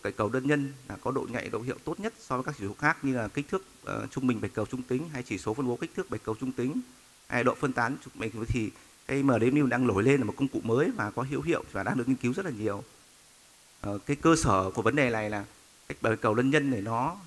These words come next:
làm những tế bào đầu tiên trong quá trình đáp ứng miễn dịch của cơ thể, nghĩa là khi các tác nhân, các tác nhân, ờ, xâm nhập vào cơ thể thì qua hệ thống đáp ứng miễn sinh đã bắt đầu, đã có phản ứng từ đầu tiên và nó biến đổi hình dạng.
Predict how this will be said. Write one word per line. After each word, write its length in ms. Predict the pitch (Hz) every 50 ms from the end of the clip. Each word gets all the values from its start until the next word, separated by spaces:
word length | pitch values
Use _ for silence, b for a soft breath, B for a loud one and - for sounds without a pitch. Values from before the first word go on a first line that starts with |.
| 147
làm 140 | - 117 113
những 100 | 113 127
tế 180 | 123 - 127 151
bào 200 | 147 127 113 107
đầu 120 | 110 104
tiên 220 | 104 - 139 135 127
trong 160 | - 127 135
quá 40 | 143
trình 120 | 139 113 107
đáp 120 | 135 -
ứng 160 | 135 117 147
miễn 140 | 143 117 -
dịch 120 | 143 127 - - -
của 60 | -
cơ 140 | - - 131
thể, 280 | - - 104 92 92 95
nghĩa 120 | 113 120 147
là 140 | 156 123 113
khi 320 | - - 147 143 143 135 135 B B B B B - -
các 160 | 156 156 -
tác 160 | 180 - -
nhân, 320 | 160 151 143 143 131 135 131 123 - - - - - - - - - - - - - - - - - - - - - - - - - - - - - - - - - -
các 120 | 156 165
tác 140 | - 156 156
nhân, 280 | 143 147 143 143 139 139
ờ, 420 | 139 135 135 135 135 135 135 - - - - - - - - - - - -
xâm 120 | 151 151
nhập 140 | 143 127 104
vào 80 | 110
cơ 140 | 101 - 131
thể 240 | - - 101 95 98
thì 320 | - 120 113 110 107 104 101 - - - - - - - - -
qua 100 | 131 135
hệ 140 | 151 131 -
thống 180 | - - 143
đáp 100 | 147 139
ứng 120 | 131 131 -
miễn 100 | 170 147
sinh 220 | 147 147 135 127
đã 220 | 123 - - 60 -
bắt 160 | 165 170 156
đầu, 280 | 123 113 104 104 101 101
đã 120 | 107 104
có 100 | - 151
phản 160 | - - 113
ứng 140 | 98 107 113
từ 120 | 123 127 113
đầu 120 | 113 107
tiên 260 | - 139 139 131 131
và 120 | 123 113 98
nó 120 | 107 117
biến 180 | 131 131 156 180
đổi 180 | 151 117 117
hình 140 | 120 104 104
dạng. 240 | 98 120 113 -